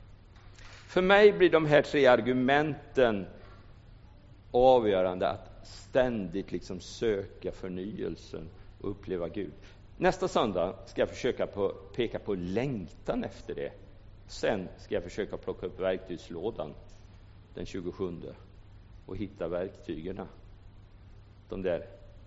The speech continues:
handverktygen som du och jag behöver varje dag. Herre,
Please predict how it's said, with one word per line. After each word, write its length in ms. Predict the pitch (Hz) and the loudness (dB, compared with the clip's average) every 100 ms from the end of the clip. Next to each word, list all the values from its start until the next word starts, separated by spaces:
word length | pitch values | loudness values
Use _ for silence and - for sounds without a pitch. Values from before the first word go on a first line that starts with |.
| - | -18
handverktygen 1080 | - 104 92 87 82 76 78 - 92 92 | -6 -4 -2 -4 -6 -6 -8 -10 -8 -8
som 160 | 85 92 | -12 -10
du 80 | 87 | -6
och 100 | 85 | -4
jag 160 | 85 | -4
behöver 300 | 80 85 82 | -6 -8 -8
varje 300 | 82 82 80 | -6 -6 -8
dag. 140 | 80 85 - - - - - - - - - - - - | -14 -16 -18 -20 -20 -20 -20 -20 -20 -20 -20 -20 -20 -6
Herre, 320 | 113 92 92 | -2 0 -2